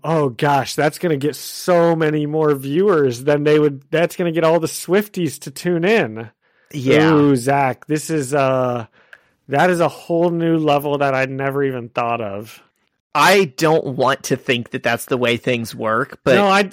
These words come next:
Speaker 1: I don't either. But
Speaker 2: It's
Speaker 1: I
Speaker 2: in
Speaker 1: also
Speaker 2: some
Speaker 1: know how the world works. <laughs>
Speaker 2: It's in the league's mind. They're like, "Hold on."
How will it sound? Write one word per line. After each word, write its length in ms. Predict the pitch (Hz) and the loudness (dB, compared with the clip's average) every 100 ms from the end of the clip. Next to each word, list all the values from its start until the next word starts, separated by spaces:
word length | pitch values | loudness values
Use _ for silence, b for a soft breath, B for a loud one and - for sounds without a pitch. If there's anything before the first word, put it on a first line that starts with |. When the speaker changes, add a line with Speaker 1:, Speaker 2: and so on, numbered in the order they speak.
| - | -4
Speaker 1:
I 140 | 180 | 0
don't 200 | 220 196 | 0 0
either. 480 | 185 156 139 127 - _ _ _ _ _ _ | -2 -2 -2 -6 -10 _ _ _ _ _ _
But 120 | 165 | 4
Speaker 2:
It's 80 | 160 | 4
Speaker 1:
I 100 | 165 | 6
Speaker 2:
in 80 | 196 | 4
Speaker 1:
also 180 | 190 185 | 4 2
Speaker 2:
some 100 | 175 | 4
Speaker 1:
know 180 | 165 139 | 2 2
how 180 | 160 | 2
the 140 | 151 147 | 2 0
world 320 | 143 139 143 | 0 0 -2
works. 600 | 147 147 175 - - - | -2 0 0 -2 -10 -4
<laughs> 40 | 185 | 0
Speaker 2:
It's 220 | 175 - | 0 2
in 160 | 175 | 2
the 100 | 156 | 2
league's 340 | 143 143 117 - | 2 2 0 -4
mind. 440 | 123 110 95 104 | -2 -2 -4 -4
They're 180 | 127 127 | 0 2
like, 280 | 123 117 117 | 4 0 -2
"Hold 420 | - - 160 139 | -8 0 2 2
on." 360 | 110 107 123 | 0 -2 -4